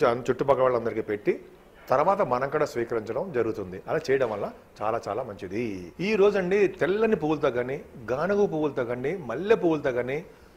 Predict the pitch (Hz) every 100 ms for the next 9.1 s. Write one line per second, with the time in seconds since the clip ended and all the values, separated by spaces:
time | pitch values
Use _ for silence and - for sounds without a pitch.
0 | - - 165 202 180 151 - 131 - 120
1 | 120 131 113 - 202 196 160 147 110 110
2 | 107 98 95 95 92 - - - - 160
3 | 151 113 160 196 165 143 170 170 170 160
4 | 156 147 139 127 123 110 143 156 147 143
5 | 139 139 135 110 113 143 196 135 117 104
6 | 104 95 - - - - - - - -
7 | 135 202 202 - - - - 147 139 190
8 | 185 185 160 143 147 139 135 127 127 117
9 | 147